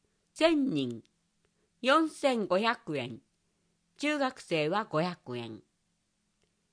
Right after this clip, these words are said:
エンジョイ、二キロメートル、五百人、五百円。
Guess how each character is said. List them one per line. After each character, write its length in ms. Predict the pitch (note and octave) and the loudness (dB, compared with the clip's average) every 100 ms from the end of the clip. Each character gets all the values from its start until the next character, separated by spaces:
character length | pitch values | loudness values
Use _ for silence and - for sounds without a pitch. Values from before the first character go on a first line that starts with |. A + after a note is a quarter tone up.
| _ _ _ | _ _ _
エ 180 | G#3+ D4 | 2 2
ン 180 | D4 C#4 | 2 0
ジ 140 | C4+ | 2
ョ 80 | A3 | 2
イ、 240 | C3+ - _ _ _ - | 0 -6 _ _ _ -6
二 140 | G#3+ | -4
キ 160 | G#3+ A#3 | 0 2
ロ 160 | G#3 | 4
メ 200 | F#3 D#3+ | 2 0
ー 20 | B2 | -4
ト 140 | B2+ | -8
ル、 160 | A2 - _ _ _ _ _ _ _ _ _ | -12 -16 _ _ _ _ _ _ _ _ _
五 100 | G#3+ | 0
百 380 | A#3 C4+ C4+ A3+ | 2 2 0 -4
人、 300 | G#3+ D#3+ A#2+ - _ _ _ _ _ _ _ | -2 -2 -6 -12 _ _ _ _ _ _ _
五 160 | - G#3 | -2 0
百 400 | B3 B3 E3+ D#3 | 0 -2 -4 -4
円。 240 | A2+ - | -4 -10